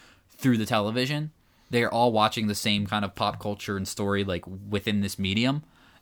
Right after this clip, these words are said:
and they all have their own opinions about, like, what it means, most likely.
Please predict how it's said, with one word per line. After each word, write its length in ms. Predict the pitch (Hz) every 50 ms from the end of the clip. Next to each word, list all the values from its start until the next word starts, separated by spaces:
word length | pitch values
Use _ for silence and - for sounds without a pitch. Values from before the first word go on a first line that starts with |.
| _ -
and 240 | 117 117 110 104 104
they 100 | 117 113
all 140 | 113 113 117
have 180 | 113 113 104 107
their 160 | 107 104 104
own 140 | 101 101 98
opinions 460 | 95 - 107 101 98 95 95 92 -
about, 280 | 92 92 87 - -
like, 240 | 101 92 85 85 -
what 220 | - 101 95 90 87
it 100 | - 95
means, 320 | 95 92 98 107 123 - -
most 200 | 123 135 131 -
likely. 460 | 139 139 143 - - 160 156 156